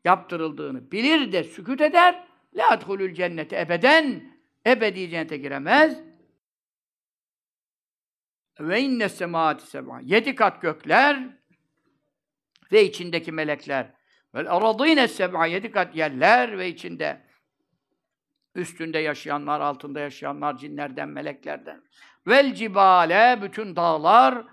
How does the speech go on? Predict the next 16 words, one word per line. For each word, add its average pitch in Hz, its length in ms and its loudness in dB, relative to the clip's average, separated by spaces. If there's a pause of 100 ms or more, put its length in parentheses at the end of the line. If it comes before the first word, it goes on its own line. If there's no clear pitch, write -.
(200)
taşlar, 226 680 2 (360)
tel'anü 185 560 -4
zâni 175 600 -2
ve 160 240 -10
deyyûse, 240 840 0 (320)
zina 202 600 2
eden 170 400 0 (220)
kişiyle 247 480 -2
erkek 214 580 -2
veya 170 200 -2
kadın, 247 540 -8 (240)
bir 226 220 -4
de 147 200 -6
deyyuslara 180 960 2 (340)
lanet 180 600 2
yağdırıyor. - 720 -8